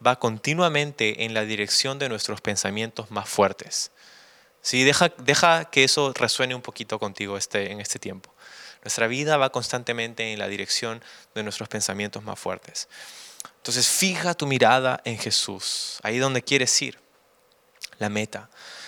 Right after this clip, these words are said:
¿verdad? Sabes, este año podemos haber corrido el riesgo de haber puesto nuestra mirada en varias cosas. El virus, la pandemia, la cuarentena,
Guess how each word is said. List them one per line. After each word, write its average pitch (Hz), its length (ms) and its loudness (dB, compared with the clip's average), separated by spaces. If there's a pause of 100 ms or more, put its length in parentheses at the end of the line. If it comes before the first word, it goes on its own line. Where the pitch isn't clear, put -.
(140)
¿verdad? 101 300 -2 (560)
Sabes, 214 320 8
este 196 240 6
año 175 380 4 (320)
podemos 139 380 4
haber 127 220 4
corrido 123 380 -2
el 101 60 -4
riesgo 120 580 -2 (180)
de - 120 -4
haber 104 180 -2
puesto 113 280 -2
nuestra 104 220 -4
mirada 104 480 -2
en 104 140 -18
varias 98 320 -4
cosas. - 500 -4 (600)
El 98 140 -10
virus, 165 580 2 (100)
la 107 80 -20
pandemia, 151 600 2 (320)
la - 80 -12
cuarentena, 143 680 2